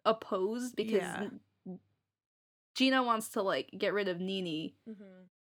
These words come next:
Speaker 1: Just so she can have the role of Gabriella, and she doesn't care who's playing Troy, whereas E J wants specifically to play opposite Nini.
Speaker 2: Right.
Speaker 1: So it's like a, I feel like you could make, like, a, one of the, you know,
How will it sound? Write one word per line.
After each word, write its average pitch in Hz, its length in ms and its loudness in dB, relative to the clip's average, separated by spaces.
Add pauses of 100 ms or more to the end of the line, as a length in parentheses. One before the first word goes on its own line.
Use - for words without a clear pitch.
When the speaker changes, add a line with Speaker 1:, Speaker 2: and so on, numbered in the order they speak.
(100)
Speaker 1:
Just 214 280 2
so 220 120 4
she 214 160 -2
can 208 100 0
have 185 120 2
the 185 80 2
role 180 180 4
of 175 80 0
Gabriella, 170 580 2
and 165 120 -2
she 226 80 0
doesn't 202 260 2
care 185 280 2
who's 180 220 0
playing 165 340 -2
Troy, 165 420 0
whereas 170 340 0
E 202 160 -2
J 185 200 4
wants 165 640 -2
specifically 202 1040 0 (180)
to - 140 -4
play 180 340 2
opposite 156 680 -2
Nini. 160 480 -4
Speaker 2:
Right. 190 320 -6 (320)
Speaker 1:
So 156 360 0
it's 220 160 4
like 220 200 2
a, 175 180 2
I 247 120 8
feel 311 240 4
like 294 160 4
you 269 80 2
could 247 160 2
make, 214 220 0
like, 170 140 0
a, 175 140 0 (280)
one 233 140 2
of 233 160 2
the, 233 60 -2
you 262 80 6
know, 349 320 4